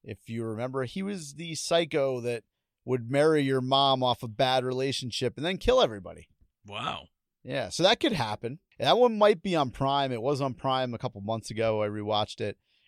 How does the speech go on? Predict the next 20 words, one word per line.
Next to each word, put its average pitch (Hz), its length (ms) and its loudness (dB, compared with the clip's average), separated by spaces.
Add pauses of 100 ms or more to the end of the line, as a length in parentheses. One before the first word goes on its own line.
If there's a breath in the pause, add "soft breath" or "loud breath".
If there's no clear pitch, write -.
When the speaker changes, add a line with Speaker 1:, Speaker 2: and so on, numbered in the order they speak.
Speaker 1:
And 120 120 -6
then 139 120 -4
the 123 80 -4
second 208 400 0
one 170 160 0
is 127 100 -2
a 127 40 -2
movie 151 300 0
I've 127 120 0
told 156 260 -2
you 139 60 -4
about 123 240 0
many 151 260 -2
times, 123 520 -6
Rutger 135 360 -4
Hauer 117 260 -6
classic, 131 640 -4 (360)
C. 214 240 -2
Thomas 147 440 0
Howell, 127 500 -2